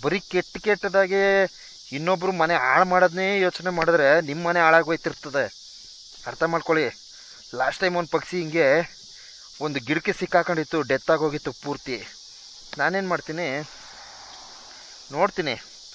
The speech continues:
ಅದನ್ನು ಅಷ್ಟೇ ಒಂದು ಮಣ್ಣು ಮಾಡಿ ಹೊಂಟೋಗ್ತೀನಿ. ಅದಕ್ಕೆ ಏನ್ ಬ್ಲ್ಯಾಕ್ ಮೇಲ್ ಮಾಡ್ತಾವನೆ ಕಣಪ್ಪ ಒಬ್ಬ ಯಾವನೋ, ಭಾರಿ ಬ್ಲ್ಯಾಕ್ ಮೇಲು. ಏಯ್, ಅರಣ್ಯದ ಒಳಗಡೆ ಇರ್ತಕ್ಕಂಥ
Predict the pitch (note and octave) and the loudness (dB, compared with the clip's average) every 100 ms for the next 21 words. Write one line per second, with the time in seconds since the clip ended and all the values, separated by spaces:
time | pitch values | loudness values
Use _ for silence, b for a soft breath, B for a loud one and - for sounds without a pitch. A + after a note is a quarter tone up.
0 | B B B B D#3+ G#3+ G#3+ - D3+ C#3 | B B B B -4 0 -2 0 -2 -2
1 | C#3 D3+ F3 F#3 F3 C3+ D3 - C#3 A#2 | -4 -4 0 2 2 0 -4 -6 -10 -10
2 | - - - - B B B - D3 F3 | -14 -20 -20 -20 B B B -6 -4 -2
3 | G#3 F#3+ G3 G#3 F3 E3 G#3 D3+ D#3 - | 2 4 4 2 2 0 0 0 0 0
4 | F#3+ F3+ F3 F3 E3 E3+ E3 E3+ E3 C#3+ | -2 -2 -2 -2 -4 -4 -4 -2 -2 -2
5 | C#3+ C#3+ D3+ C#3+ D3+ C#3+ - B B B | -4 -4 -4 -6 -6 -10 -16 B B B
6 | B B - - - B2 D#3+ E3+ F3 F3 | B B -20 -18 -4 2 2 6 4 4
7 | F3 F3 F3 B B - B B B - | 0 0 -2 B B -20 B B B -4
8 | F#3 F#3+ C#3 - B B B B B B | 0 0 -2 -8 B B B B B B
9 | A2+ C3 F3 F#3+ F#3 F3 E3 E3+ E3 D3+ | -8 -2 0 2 2 2 0 -2 -2 -4
10 | F3 E3 C#3+ | -6 -8 -8